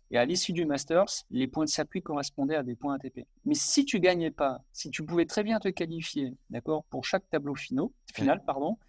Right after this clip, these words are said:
Speaker 1: et puis si tu gagnais pas un match au masters, tu marquais pas de points A T P.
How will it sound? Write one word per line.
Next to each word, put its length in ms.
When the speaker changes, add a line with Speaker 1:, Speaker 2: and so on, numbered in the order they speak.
Speaker 1:
et 140
puis 600
si 200
tu 120
gagnais 240
pas 140
un 60
match 200
au 40
masters, 340
tu 120
marquais 260
pas 200
de 120
points 140
A 20
T 100
P. 160